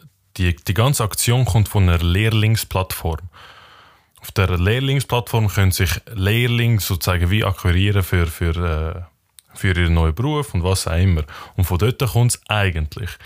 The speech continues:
Nur das Krasse ist, äh, niemand hat den Code irgendwie gecheckt. Ich habe einen Kollegen, der hat im Callcenter gearbeitet, oder arbeitet immer noch, bei der Swisscom. Und ich habe ihm dann, äh, meinen Code geschickt und ich so, „Ey, könntest du mir ein Abo machen und so, weißt du, mit dem Code?“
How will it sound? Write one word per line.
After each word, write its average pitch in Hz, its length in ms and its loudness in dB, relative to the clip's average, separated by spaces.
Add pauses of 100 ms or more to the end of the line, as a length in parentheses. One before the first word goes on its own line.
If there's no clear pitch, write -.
(320)
Nur 147 400 2 (260)
das - 140 -6
Krasse 143 460 -2
ist, - 240 -4 (200)
äh, 92 400 2 (200)
niemand 143 500 0
hat - 140 -2
den 120 80 0
Code 120 300 0
irgendwie 110 260 2
gecheckt. - 520 -4 (440)
Ich 117 100 -6
habe 143 80 0
einen 127 80 2
Kollegen, - 360 -2
der 120 120 2
hat 110 100 0
im 107 100 2
Callcenter 123 520 -2
gearbeitet, - 520 -2 (160)
oder 87 220 2
arbeitet 92 260 0
immer 110 180 4
noch, 113 160 2 (420)
bei 101 80 0
der 90 80 4
Swisscom. 120 540 0 (220)
Und 107 140 2
ich 113 120 0
habe 87 120 4
ihm 80 80 2
dann, 85 220 2
äh, 78 200 4
meinen 85 220 4
Code 92 280 0
geschickt - 320 -2
und 131 100 2
ich 135 100 0
so, - 140 -2
„Ey, 135 240 2
könntest 127 300 0
du 127 40 0
mir 120 80 4
ein - 80 -2
Abo 131 200 0
machen 127 280 0
und 113 100 2
so, 117 160 0
weißt 95 200 0
du, - 60 -18
mit - 120 -4
dem 87 80 4
Code?“ 131 340 -2